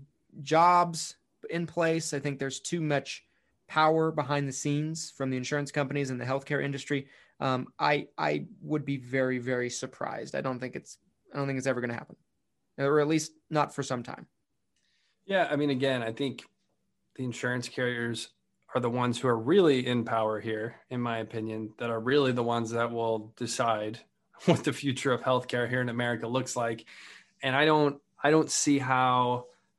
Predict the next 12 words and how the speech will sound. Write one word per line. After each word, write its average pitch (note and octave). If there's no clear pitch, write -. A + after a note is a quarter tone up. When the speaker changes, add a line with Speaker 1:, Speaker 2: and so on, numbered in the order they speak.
Speaker 2:
a B2+
Medicare B2+
for B2
all A#2+
or A#2+
a A2+
one A#2+
payer A#2
system A2+
would A2+
benefit A#2
them. G#2+